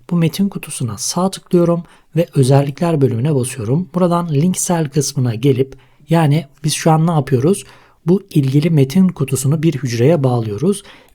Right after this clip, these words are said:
Link cell kısmına geliyorum. B üç hücresi ile bağlı diyorum. Bunu birazdan örneklendireceğim. Burayı kapatıyorum. Daha sonra tasarım modunu da kapatıyorum.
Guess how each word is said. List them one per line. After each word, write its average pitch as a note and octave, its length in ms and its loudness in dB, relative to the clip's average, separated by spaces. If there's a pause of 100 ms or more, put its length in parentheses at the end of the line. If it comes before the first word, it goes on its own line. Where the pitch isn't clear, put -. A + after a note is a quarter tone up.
Link F#3+ 120 2
cell C#3+ 240 -2
kısmına C3+ 420 -6
geliyorum. D#3+ 480 0 (320)
B E3+ 280 2 (100)
üç G3 280 -2
hücresi C#3 420 2
ile D3 220 0
bağlı A#2 340 -2
diyorum. A#2 340 -4
Bunu C#3+ 220 -2
birazdan B2+ 420 -2
örneklendireceğim. A#2+ 880 -4 (260)
Burayı D3 240 0
kapatıyorum. A#2 520 -6 (480)
Daha G3 120 2
sonra F#3 240 0
tasarım D#3 360 -2
modunu C#3 340 0
da G#2+ 100 -6
kapatıyorum. D#3 640 -2